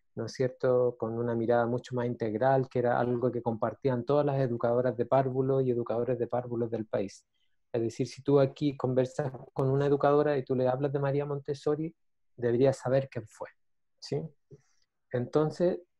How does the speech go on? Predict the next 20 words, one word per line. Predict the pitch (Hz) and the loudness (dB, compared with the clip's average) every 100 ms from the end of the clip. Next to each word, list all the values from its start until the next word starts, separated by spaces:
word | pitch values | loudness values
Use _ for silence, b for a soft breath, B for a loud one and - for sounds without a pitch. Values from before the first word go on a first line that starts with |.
| _ _ _ _ _ | _ _ _ _ _
a | 139 135 | -2 0
partir | 131 190 196 | 0 0 0
de | 190 | 0
eso, | 190 202 214 302 - _ _ _ _ _ _ | 2 2 2 -2 -14 _ _ _ _ _ _
se | 147 | -4
empezó | 139 135 170 165 | -2 -2 2 2
a | |
buscar | 160 131 _ - 160 170 175 | 2 -4 _ 0 2 0 -2
una | 170 156 156 147 - | -4 -4 -8 -12 -2
forma | 160 180 190 196 226 - _ _ _ _ _ - | 2 2 2 -2 -4 -10 _ _ _ _ _ -4
o | |
una | 139 156 | 0 2
nueva | 160 165 | 4 2
perspectiva. | 160 147 - - _ 127 98 98 _ - - _ _ _ _ _ _ _ _ _ _ _ | 2 -2 -2 -10 _ -4 -4 -8 _ -20 -20 _ _ _ _ _ _ _ _ _ _ _
Y | 131 131 | 0 2
en | 123 | 2
los | 139 | 2
años | 165 190 180 | 2 0 0
dos | 170 139 | 0 2
mil | 147 190 139 196 | 2 2 2 -4